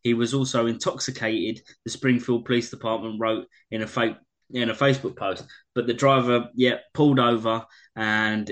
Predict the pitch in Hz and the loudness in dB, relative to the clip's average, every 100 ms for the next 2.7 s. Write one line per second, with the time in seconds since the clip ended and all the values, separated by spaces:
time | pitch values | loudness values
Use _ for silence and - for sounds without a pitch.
0 | - 110 107 107 104 113 113 117 - 113 | -4 -2 -2 -4 -4 -6 -4 -4 -4 -6
1 | 107 87 101 104 - 107 143 139 135 113 | -4 -4 -4 -8 -16 -2 2 4 2 -4
2 | 101 107 113 110 107 107 107 | -4 -4 -2 0 0 -4 -4